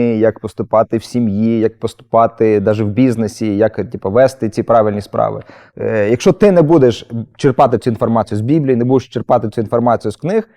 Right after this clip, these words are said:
то тоді ти не зможеш розвиватися. Книги, їх дуже багато. Хочеш про спорт, береш книгу про спорт. Хочеш про бізнес, бізнес, психологія, психологія.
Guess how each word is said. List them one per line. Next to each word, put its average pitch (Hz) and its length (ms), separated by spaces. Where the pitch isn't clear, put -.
то 131 100
тоді 135 220
ти 143 100
не 131 100
зможеш 127 340
розвиватися. 113 580
Книги, 185 320
їх 139 240
дуже 156 220
багато. 139 400
Хочеш 151 260
про 151 160
спорт, - 440
береш 110 280
книгу 117 280
про 117 120
спорт. 98 340
Хочеш 143 300
про 143 180
бізнес, 147 400
бізнес, 113 340
психологія, 139 640
психологія. 127 560